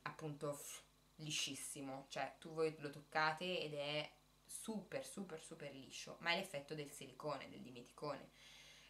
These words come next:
quindi è un po', mm, come dire,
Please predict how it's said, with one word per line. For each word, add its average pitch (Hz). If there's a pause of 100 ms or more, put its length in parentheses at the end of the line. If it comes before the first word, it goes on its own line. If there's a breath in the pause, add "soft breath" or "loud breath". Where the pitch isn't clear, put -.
quindi 165
è -
un 160
po', 156
mm, 147 (180)
come 151
dire, 139